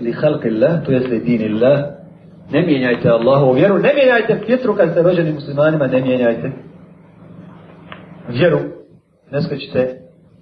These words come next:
sa pravoga puta i ne odstupajte od Allaha, već od ispravne vjere Islama, pored koje nema druge Allahove dželle šanuhu vjere. Zalike dinul qayyim,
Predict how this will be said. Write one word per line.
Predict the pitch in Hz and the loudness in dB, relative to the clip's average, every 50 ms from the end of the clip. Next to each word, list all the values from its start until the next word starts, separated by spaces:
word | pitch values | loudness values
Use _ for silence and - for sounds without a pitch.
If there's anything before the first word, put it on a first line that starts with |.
| _ _ _ - - - | _ _ _ -20 -10 -6
sa | - 135 | -4 -2
pravoga | 135 135 135 127 123 120 117 - - | 2 2 2 4 4 2 2 0 -2
puta | 123 131 123 127 123 | -4 -4 -2 0 0
i | 117 | 0
ne | 120 120 | 0 -2
odstupajte | 110 - - 117 110 104 113 | -4 -2 -2 -2 -2 0 -2
od | 110 | -2
Allaha, | 107 104 107 - - 110 | -2 0 0 0 0 0
već | 110 107 107 | -2 -4 -4
od | 107 104 101 - - 113 110 107 107 107 107 104 - - - - - | -6 -8 -8 -8 -6 -6 -6 -6 -8 -10 -12 -14 -16 -20 -20 -16 -12
ispravne | - - - - - 110 107 107 107 | -10 -8 -4 -2 -2 -2 0 0 0
vjere | 110 120 117 110 | 2 2 2 2
Islama, | 113 107 - - 117 117 127 120 113 | 2 2 2 2 2 4 4 2 2
pored | - 117 110 113 113 | 2 0 0 0 0
koje | 117 113 113 110 | 0 0 0 2
nema | 117 120 127 131 123 127 131 143 143 143 - - - - - - - - | 2 2 4 4 4 4 2 2 0 -2 -6 -10 -14 -16 -20 -14 -4 0
druge | - - 117 120 120 117 120 120 117 117 - - - | 2 2 4 4 2 2 2 0 -2 -6 -8 -4 0
Allahove | 135 135 131 139 139 127 127 113 113 110 | 2 4 6 4 4 2 2 -2 -2 -2
dželle | 113 110 110 107 | -2 -2 -2 -4
šanuhu | - - 117 113 113 110 107 110 110 - - - - - - - | -4 -4 -4 -4 -4 -4 -6 -8 -10 -12 -14 -18 -20 -18 -10 -2
vjere. | - - - - - - - - - - - _ _ _ _ _ - - _ _ _ _ - - - - - - - - - | 0 0 0 0 -2 -4 -8 -14 -20 -20 -20 _ _ _ _ _ -20 -20 _ _ _ _ -20 -20 -20 -20 -20 -20 -8 -2 0
Zalike | 190 233 247 233 226 226 214 - - | 2 2 2 2 0 0 -2 -4 -2
dinul | - 262 254 220 202 190 190 196 | 0 2 2 2 2 2 2 2
qayyim, | 214 180 165 147 143 127 | 0 0 0 -2 -6 -8